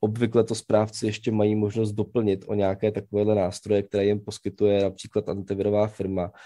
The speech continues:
Co já vím, většina škol má třeba Asset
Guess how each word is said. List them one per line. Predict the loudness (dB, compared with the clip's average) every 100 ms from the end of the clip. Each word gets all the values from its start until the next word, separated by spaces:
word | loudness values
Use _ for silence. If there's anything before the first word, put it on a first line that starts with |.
| -20 -20 _
Co | 2
já | 4 4
vím, | 2 0
většina | 0 -2 -2 -2
škol | 0 2 2
má | 2 0
třeba | 0 0
Asset | 0 0 0 0